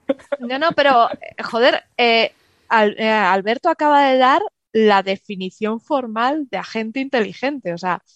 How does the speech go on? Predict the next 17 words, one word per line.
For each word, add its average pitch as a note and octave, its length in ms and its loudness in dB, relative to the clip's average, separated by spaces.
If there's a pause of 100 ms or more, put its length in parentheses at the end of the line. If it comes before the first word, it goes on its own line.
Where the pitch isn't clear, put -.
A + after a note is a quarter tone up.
(320)
la A3 220 2
re-, G#3 260 -2
definición G3+ 560 -6
que C#4 80 -4
vais C4+ 200 0
a C#4 40 -2
encontrar B3+ 540 -2
de F3 560 0
Russell A#3 300 -2
y A3+ 80 -4
Norvig G#3 480 -4 (480)
en G#3 160 0
el F#3+ 180 2
libro A3 540 -2
es C#4 220 -2
esa, D4 360 -4
es - 240 -8